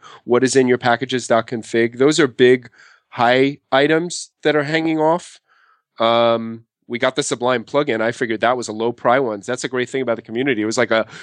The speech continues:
we were writing this and thinking, "Who's gonna ever have the time amongst us to do this?" But somebody did it. It's out there, and it gives you syntax completion and building, which is awesome.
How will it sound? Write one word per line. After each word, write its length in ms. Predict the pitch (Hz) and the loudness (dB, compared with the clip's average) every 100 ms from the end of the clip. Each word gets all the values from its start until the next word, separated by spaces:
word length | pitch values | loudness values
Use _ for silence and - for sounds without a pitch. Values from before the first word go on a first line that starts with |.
| - | -6
we 120 | 135 156 | 2 2
were 60 | |
writing 400 | 135 135 160 143 | 4 2 2 0
this 240 | 123 123 131 | -2 -6 -8
and 140 | 120 | -8
thinking, 260 | 131 120 123 | -8 -8 -10
"Who's 200 | 247 220 | -10 -4
gonna 140 | 151 | -2
ever 180 | 127 117 | -2 -2
have 160 | 117 110 | -2 -4
the 100 | 110 | -8
time 380 | 127 113 113 117 | -6 -6 -6 -8
amongst 340 | 120 117 110 - | -4 -4 -4 0
us 280 | 175 208 - | 0 0 -6
to 100 | 131 | -8
do 200 | 107 101 | -8 -10
this?" 400 | 101 120 - - _ _ _ - | -10 -10 -12 -16 _ _ _ -8
But 180 | 117 - _ | -8 -8 _
somebody 420 | - 120 113 127 117 | -8 -6 -4 -4 -2
did 180 | 139 | -2
it. 140 | 165 107 | -2 -4
It's 140 | 107 | -4
out 220 | 104 113 - | -2 -2 0
there, 260 | 123 123 113 | 0 2 0
and 100 | 107 | -2
it 200 | 104 _ | -6 _
gives 200 | 113 110 | -10 -8
you 60 | |
syntax 420 | 113 120 120 113 - | -10 -8 -6 -6 -6
completion 480 | 120 127 120 117 | -8 -6 -6 -4
and 100 | 107 | -4
building, 340 | 104 120 120 104 | -2 -2 -2 -4
which 160 | 104 | -6
is 80 | 107 | -4
awesome. 440 | 107 117 110 101 | -2 -2 -4 -10